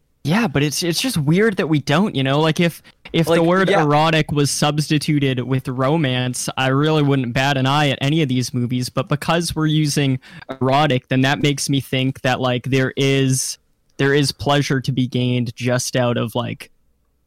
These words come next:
Speaker 1: of the sexy time of it as
Speaker 2: Yeah,
Speaker 1: well.
Speaker 2: well, I think, I think,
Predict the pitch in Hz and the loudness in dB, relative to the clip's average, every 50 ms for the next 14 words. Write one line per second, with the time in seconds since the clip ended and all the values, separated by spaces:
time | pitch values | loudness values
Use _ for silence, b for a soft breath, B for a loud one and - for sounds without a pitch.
0 | _ _ _ - 123 120 113 123 - 117 - - - 139 - - - 113 - - | _ _ _ -4 -2 -2 -2 -4 -6 -6 -4 -4 -4 -4 -4 -2 -4 -4 -2 -2
1 | 110 113 110 110 - - 113 107 - - - - - 165 185 214 214 196 - - | -4 -4 -4 -4 -4 -4 -6 -6 -6 -6 -6 -4 -4 -2 0 0 0 0 0 -2
2 | 190 214 208 - 202 202 202 - 240 262 294 247 - - - _ _ _ - 180 | -2 -2 -2 -2 -2 -4 -2 -2 -4 -4 -4 -8 -14 -18 -20 _ _ _ -4 -4
3 | 170 - 233 240 262 233 - - - _ | -4 -2 -4 -6 -6 -8 -14 -20 -20 _